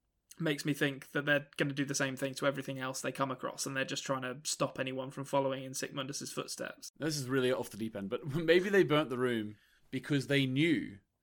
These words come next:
Speaker 2: that, like, ten years after the, or two years after they burnt the room, you know, there was gonna be some, like, you know, teenagers going down, tagging it. You know, they go,
Speaker 1: Oh,
Speaker 2: they
Speaker 1: yeah.
Speaker 2: find their
Speaker 1: Up
Speaker 2: way
Speaker 1: to no
Speaker 2: down.
Speaker 1: good.
Speaker 2: They get down there,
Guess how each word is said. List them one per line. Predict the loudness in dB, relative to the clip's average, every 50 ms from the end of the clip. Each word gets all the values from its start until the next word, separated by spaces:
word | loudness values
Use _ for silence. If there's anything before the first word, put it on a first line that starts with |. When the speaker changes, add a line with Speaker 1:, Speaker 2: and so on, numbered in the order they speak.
| _ _ -8
Speaker 2:
that, | -6 -4 -4 -4
like, | -6 -8 -8
ten | -6 0 2 4 4 6
years | 6 6 6 6 6
after | 6 6 6 4 0 -4
the, | -2
or | 0 -2 -2
two | -2 -2 0 2
years | 4 4 4 6
after | 6 4 4 4 0 -2
they |
burnt | 0 2 0 0 0
the | -2 -2
room, | -2 0 0 0 -2 -4 -6 -10 _ _ _ _ _ _ _ _ _ _ _
you | -6 -2
know, | 0 2 2 0
there | 0 0 0 0
was | 0 0
gonna | 0 0 0 0
be | -2 -2
some, | -2 0 0 0 2
like, | 2 2 0 0 -2 -2
you | -2
know, | 0 0 -2 -4 -8 -12
teenagers | -6 -4 -2 0 0 0 0 0 -2 -6 -6 -2
going | 0 2 2 2 2 2
down, | 2 2 2 2 0 -4
tagging | -6 -2 0 2 2 2 0 0 -2 -4
it. | -4 -6
You | -6 -4
know, | -4 -4
they | -2 -2
go, | 0 2 2 4
Speaker 1:
Oh, |
Speaker 2:
they | 2 2
Speaker 1:
yeah. | 0 2
Speaker 2:
find | 2 4 4 4 4
their | 4 4 4
Speaker 1:
Up | 6
Speaker 2:
way | 4
Speaker 1:
to | 6
no | 6 6
Speaker 2:
down. | 6 6 6
Speaker 1:
good. | 4 4 2 -2 -10 -14 _ _ _ _ _ _ _ _
Speaker 2:
They | -4 0
get | 2 2 2 4
down | 4 4 4 4 4 4
there, | 4 4 2 0